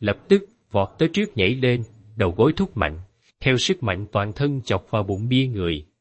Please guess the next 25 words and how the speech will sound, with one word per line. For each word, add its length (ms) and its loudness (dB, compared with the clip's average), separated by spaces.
sức 260 -2
mạnh 160 -2
hoàn 260 -4
toàn 280 -6
bộc 180 -4
phát 240 -4
ra. 280 -4
Công 200 0
kích 160 0
thứ 200 -2
ba, 300 -2
tiếp 220 -2
theo 300 0
là 100 0
một 240 -4
cú 140 4
không 300 -4
người, 340 -2
thân 200 0
thể 180 -4
như 160 -2
một 180 -4
cái 120 -2
đại 160 -2
cung, 320 -2